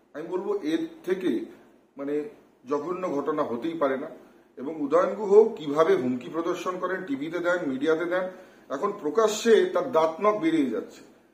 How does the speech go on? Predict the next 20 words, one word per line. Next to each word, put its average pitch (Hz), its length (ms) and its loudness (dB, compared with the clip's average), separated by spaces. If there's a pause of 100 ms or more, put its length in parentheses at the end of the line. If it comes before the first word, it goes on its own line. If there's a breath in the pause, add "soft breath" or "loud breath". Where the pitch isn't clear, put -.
(140)
কিছু - 240 -8
মঞ্চ 165 260 -2
থেকে 196 240 2
তিনি 190 200 -6
বলেছেন 180 420 -2
তার 160 220 0
নাকি 165 240 -2
আর 170 120 2
চাকরি 147 380 -4
থাকবে 117 260 -6
না, - 100 -12 (480 soft breath)
অর্থাৎ 214 320 0
চাকরি 170 320 0
বাঁচানোর 175 500 0
জন্য, 120 400 -2 (2500 loud breath)
হেরে 160 180 -2
গেলে 220 240 4
চাকরি 175 300 -6
থাকবে 143 320 -4
না, 113 140 -2